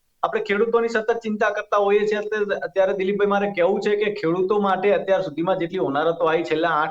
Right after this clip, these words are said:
નવ હોનારતો પણ જોઈ લો, તો એમાં લગભગ અગિયાર હજાર કરોડની માતબર સહાય આ ગુજરાતની ભારતીય જનતા પાર્ટીની ખેડૂતોની સરકારે કરી છે. અને એમાં, દોલાભાઈ, અમે ક્યાંય ઉપકાર કર્યો છે એવું અમે કહેતા નથી. અમારી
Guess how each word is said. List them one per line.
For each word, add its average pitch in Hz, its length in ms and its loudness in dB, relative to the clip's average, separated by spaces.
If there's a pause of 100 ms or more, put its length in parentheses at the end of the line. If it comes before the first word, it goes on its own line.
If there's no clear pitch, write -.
નવ 151 80 0
હોનારતો 160 500 -2
પણ 180 200 -4
જોઈ 175 180 0
લો, 143 280 0 (320)
તો 95 60 4
એમાં 202 260 2
લગભગ 190 320 0
અગિયાર 185 300 2
હજાર 180 240 2
કરોડની 185 400 0
માતબર 165 420 -2
સહાય 180 440 0 (280)
આ 175 60 0
ગુજરાતની 185 480 0
ભારતીય 156 360 0
જનતા 170 320 -2
પાર્ટીની 185 520 -2
ખેડૂતોની 175 460 -2
સરકારે 175 400 0
કરી 196 320 0
છે. - 280 -4 (240)
અને 180 140 0
એમાં, 202 580 2
દોલાભાઈ, 202 400 4
અમે 202 200 0
ક્યાંય 202 320 -2
ઉપકાર 208 500 0
કર્યો 214 320 2
છે 208 80 2
એવું 208 180 6
અમે 202 160 2
કહેતા 190 360 2
નથી. 185 180 -2
અમારી 180 240 2